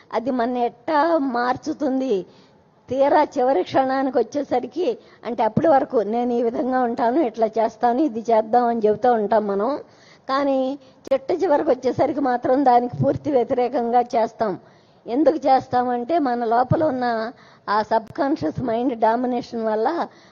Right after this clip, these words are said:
అది ఇట్లానే చేయాలి అని ఆకాంక్షించడం వల్ల మనం పై పైన చెప్పే వాటన్నిటిని వదిలేసి లోపల చెప్పిన విధంగానే ప్రవర్తిస్తామన్నమాట.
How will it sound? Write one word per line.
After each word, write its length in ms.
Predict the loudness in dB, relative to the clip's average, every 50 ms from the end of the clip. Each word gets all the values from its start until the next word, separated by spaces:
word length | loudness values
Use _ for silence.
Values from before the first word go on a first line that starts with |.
| _ -6
అది 180 | -6 -4 -4 -4
ఇట్లానే 560 | -4 -6 -6 -6 -2 0 0 0 0 -2 -2 -2 0
చేయాలి 360 | 0 2 2 2 2 2 2
అని 160 | 0 0 0
ఆకాంక్షించడం 960 | -2 -2 -2 -2 -2 -2 -4 -4 -4 -6 -6 -6 -6 -8 -8 -6 -4 -4 -2
వల్ల 380 | -2 -2 -2 -2 -2 -2 -4 -4 -6 -12 _ _ _ _ -10
మనం 180 | -8 -8 -8 -4
పై 240 | -2 0 2 2 2
పైన 300 | 2 2 2 2 2 0 0
చెప్పే 280 | -2 0 2 2 4 4
వాటన్నిటిని 720 | 4 4 4 2 0 2 2 2 0 2 2 0 0 2 2
వదిలేసి 640 | 2 2 2 2 0 0 0 -2 -4 -6 -6 -6 -10 -14 -20 _ _ _ _ _ 2
లోపల 300 | 4 4 4 4 2 0
చెప్పిన 480 | 2 -2 -2 0 0 -2 0 0 0
విధంగానే 560 | 0 -2 -2 -2 -2 -2 0 0 0 0 0 0
ప్రవర్తిస్తామన్నమాట. 1300 | 0 2 2 2 2 0 0 -4 -4 -4 -2 -2 -2 -2 0 -2 -2 -2 -2 -4 -2 -4 -4 -4 -4